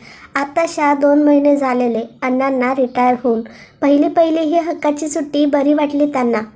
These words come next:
थोडे दिवस गावी जाऊन आले, पण तिथेही मोठा भाऊ नोटांची पुडकी मागू लागला. पहिल्यासारखं आदराने बोलेनासा झाला. शेवटी अण्णा आठवडाभर राहून पत्नीसोबत माघारी आले.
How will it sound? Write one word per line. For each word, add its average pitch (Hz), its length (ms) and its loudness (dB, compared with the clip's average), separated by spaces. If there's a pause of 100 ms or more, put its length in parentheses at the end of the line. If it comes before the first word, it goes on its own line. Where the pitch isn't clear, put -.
(140)
थोडे 254 220 2
दिवस 254 360 0
गावी 262 300 2
जाऊन 277 280 2
आले, 262 260 0 (540)
पण 320 180 -2
तिथेही 320 600 -4
मोठा 302 360 -2
भाऊ 294 340 -2
नोटांची 294 720 0
पुडकी 294 400 -2
मागू 262 300 -2
लागला. 226 360 -4 (520)
पहिल्यासारखं 262 680 -2
आदराने 269 580 -2
बोलेनासा 269 600 -4
झाला. 240 320 -4 (460)
शेवटी 339 220 -2
अण्णा 311 420 0
आठवडाभर 294 640 -2
राहून 285 380 -4
पत्नीसोबत 277 760 -4
माघारी 240 420 -2
आले. 220 260 -2